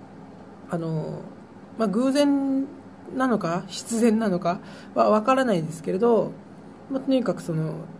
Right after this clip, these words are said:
気がつくと、父親、父親と同じようなことをしていたっていうことに、まあ、やっぱ親子なんだなって思ったし、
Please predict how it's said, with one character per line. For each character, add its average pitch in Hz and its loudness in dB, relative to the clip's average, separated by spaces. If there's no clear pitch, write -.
気 247 -4
が 269 4
つ - -12
く 285 -6
と、 285 2
父 - -2
親、 208 6
父 - -6
親 226 4
と 220 2
同 254 2
じ 269 -2
よ 285 4
う 262 4
な 220 6
こ 170 -4
と 156 -6
を 143 -6
し - -10
て 180 -2
い 165 -4
た 160 -4
っ - -6
て 220 4
い 214 6
う 214 8
こ 208 -2
と 220 2
に、 220 2
ま 226 4
あ、 - -12
や 208 0
っ - 0
ぱ 190 -2
親 208 8
子 202 2
な 185 6
ん 180 4
だ 180 6
な 202 6
っ 202 0
て 196 -4
思 170 2
っ - -4
た 165 -8
し、 190 0